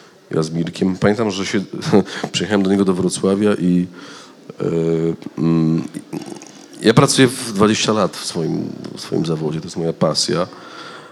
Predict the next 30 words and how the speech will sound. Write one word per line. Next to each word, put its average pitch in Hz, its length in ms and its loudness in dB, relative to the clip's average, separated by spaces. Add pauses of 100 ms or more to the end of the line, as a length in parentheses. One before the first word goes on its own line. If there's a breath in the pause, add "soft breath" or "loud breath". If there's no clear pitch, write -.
(140 loud breath)
ale 113 220 6
też 139 180 4
już 139 160 2
zdobyłem 135 320 4
pewien 135 240 6
dystans. 117 600 4 (140)
Znaczy, - 220 -12
mm, - 320 -2 (680)
zwłaszcza 117 360 4
do 120 100 6
ludzkiej 120 300 6
natury. 104 420 4 (120)
To, 82 160 -2
to 90 260 -2
jest, - 500 -4 (1300 loud breath)
y, - 20 -12 (120)
natomiast 120 280 8
jak 123 100 4
przyjechałem 127 240 6
do 117 120 8
Mirka 120 280 8
do 110 80 6
Wrocławia, 104 560 6
to 101 520 6
on 101 220 8
po, 104 180 4 (420)
on 107 160 6
co 123 100 4
chwilę 131 200 4
płakał. - 540 4